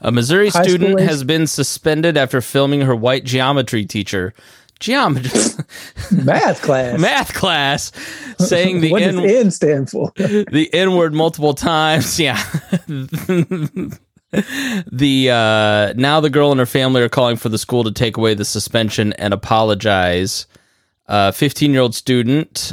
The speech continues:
Speaker 1: I won't say her name, um, she was being suspended after recording her teacher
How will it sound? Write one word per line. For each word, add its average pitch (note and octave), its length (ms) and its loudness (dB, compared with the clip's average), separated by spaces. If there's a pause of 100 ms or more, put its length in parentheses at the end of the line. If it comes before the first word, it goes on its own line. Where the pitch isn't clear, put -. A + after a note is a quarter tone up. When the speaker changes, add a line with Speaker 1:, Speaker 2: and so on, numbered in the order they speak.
Speaker 1:
I G#2 100 -2
won't G2+ 220 -4
say G#2 200 -2
her F#2+ 100 0
name, A2+ 640 0 (280)
um, G2 640 0 (260)
she - 380 -2
was G#3+ 220 0
being G3 320 0
suspended F#3+ 580 0
after D#3+ 240 0
recording E3+ 400 2
her D#3+ 100 2
teacher D3 600 0